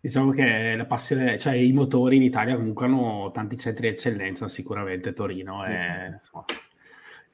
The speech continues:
Speaker 1: è sicuramente uno dei posti in cui andare. Tra l'altro parlavamo prima, prima della diretta, parlavamo anche un po' di, del futuro e dell'evoluzione del mondo dell'automotive e della mobilità, e Marta magari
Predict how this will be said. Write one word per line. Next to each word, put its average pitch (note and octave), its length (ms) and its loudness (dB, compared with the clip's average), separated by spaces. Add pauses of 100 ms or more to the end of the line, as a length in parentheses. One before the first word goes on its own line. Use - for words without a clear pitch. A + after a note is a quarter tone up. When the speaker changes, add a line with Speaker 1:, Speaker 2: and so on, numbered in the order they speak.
(300)
Speaker 1:
è D3 160 6
sicuramente C#3+ 600 10
uno D3+ 120 12
dei C#3+ 140 10
posti C#3 300 2
in B2+ 100 2
cui B2+ 120 2
andare. G#2+ 380 2
Tra A#2+ 140 0
l'altro C3+ 580 6
parlavamo C3 440 4
prima, B2+ 720 0
prima B2 200 -2
della A#2+ 220 -2
diretta, A2+ 420 -6
parlavamo A#2 480 -6
anche A#2+ 280 -6
un A2+ 120 -4
po' A2+ 180 -6
di, A2 280 -4
del A#2 180 -6
futuro A#2+ 520 -4
e A2 60 -6
dell'evoluzione A2+ 720 -6
del A2+ 140 -4
mondo A2 240 -6
dell'automotive A2 960 -6 (460)
e G#2+ 200 -6
della A2 200 -6
mobilità, A2+ 760 0
e G2+ 280 -2
Marta G#2 380 -2
magari G#2 640 -2